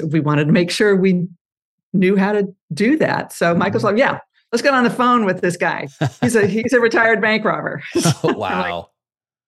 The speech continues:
Speaker 1: "Okay." <laughs>
Speaker 2: Wow.
Speaker 1: But, uh, extremely enlightening. He was a, a, ex-, a very gentlemanly, um, man in his eighties who, uh,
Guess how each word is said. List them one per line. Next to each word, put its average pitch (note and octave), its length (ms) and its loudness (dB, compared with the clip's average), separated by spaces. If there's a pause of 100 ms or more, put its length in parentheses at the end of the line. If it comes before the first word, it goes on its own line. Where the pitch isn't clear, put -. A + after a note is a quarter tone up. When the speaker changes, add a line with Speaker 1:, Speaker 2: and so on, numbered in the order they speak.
Speaker 1:
"Okay." B3+ 380 0 (240)
<laughs> - 240 -4
Speaker 2:
Wow. D#3 480 -6 (640)
Speaker 1:
But, E3+ 300 -4
uh, E3+ 320 2
extremely A3+ 720 2
enlightening. F3 640 2
He F#3 80 2
was E3+ 240 0
a, E3+ 360 0
a, D3+ 180 -2 (180)
ex-, - 280 -10 (240)
a D#3+ 100 -4 (240)
very G#3 240 4
gentlemanly, F3 960 0 (100)
um, D#3 360 -2
man F3 200 2
in F3 100 2
his E3+ 140 2
eighties D3+ 500 -2 (120)
who, D#3 340 0
uh, D3 200 -2